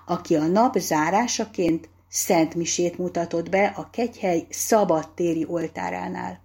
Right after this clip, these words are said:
Szentbeszédében atyai intelmekkel fordult a fiatalokhoz,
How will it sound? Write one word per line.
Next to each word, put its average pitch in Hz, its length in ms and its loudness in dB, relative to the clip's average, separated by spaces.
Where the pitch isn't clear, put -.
Szentbeszédében 180 1200 2
atyai 202 560 2
intelmekkel 175 800 2
fordult 175 500 0
a 170 80 -2
fiatalokhoz, 175 960 0